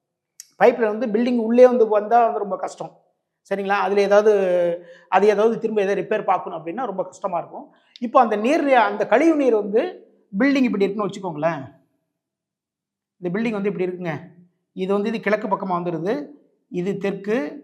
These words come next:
இது மேற்கு, இது வடக்கு வருதுங்க. ஓகேங்களா? நம்ம வந்து, நம்ம பாத்தீங்கன்னா இந்த இடத்துல வந்து ரெஸ்ட் ரூம் வச்சிருக்கோம், இந்த இடத்துல வந்து ரெஸ்ட் ரூம் வச்சிருக்கோம், இல்லைன்னா வந்து இந்த இடத்துல வந்து ரெஸ்ட் ரூம் வச்சிருக்கோம். இங்க பாத்தீங்கன்னா வந்து கிச்சனு இது எல்லாமே வந்துருது.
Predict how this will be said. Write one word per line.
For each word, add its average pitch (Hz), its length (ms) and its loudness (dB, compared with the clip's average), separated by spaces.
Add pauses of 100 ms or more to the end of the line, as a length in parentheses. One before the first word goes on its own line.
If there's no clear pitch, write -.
(240)
இது 185 220 -8
மேற்கு, 214 540 -4 (340)
இது 180 200 -10
வடக்கு 175 280 -2
வருதுங்க. 156 320 -6 (880)
ஓகேங்களா? 202 380 2 (100)
நம்ம 202 180 -2
வந்து, 220 140 0
நம்ம 214 160 -4
பாத்தீங்கன்னா 202 300 -4
இந்த 190 160 -6
இடத்துல 185 160 -6
வந்து 190 160 -6
ரெஸ்ட் 180 180 -8
ரூம் 185 120 -8
வச்சிருக்கோம், 170 420 -6 (720)
இந்த 214 320 -2
இடத்துல 202 240 0
வந்து 190 160 -4
ரெஸ்ட் 175 180 -8
ரூம் 180 120 -6
வச்சிருக்கோம், 180 460 -2 (1200)
இல்லைன்னா 220 380 2
வந்து 202 180 -4
இந்த 185 160 -2
இடத்துல 202 260 0
வந்து 185 180 -6
ரெஸ்ட் 170 160 -6
ரூம் 190 120 -8
வச்சிருக்கோம். 175 440 -4 (640)
இங்க 214 200 0
பாத்தீங்கன்னா 214 380 2
வந்து 208 180 -6
கிச்சனு 202 420 0
இது 180 120 -2
எல்லாமே 185 280 0
வந்துருது. 170 400 -2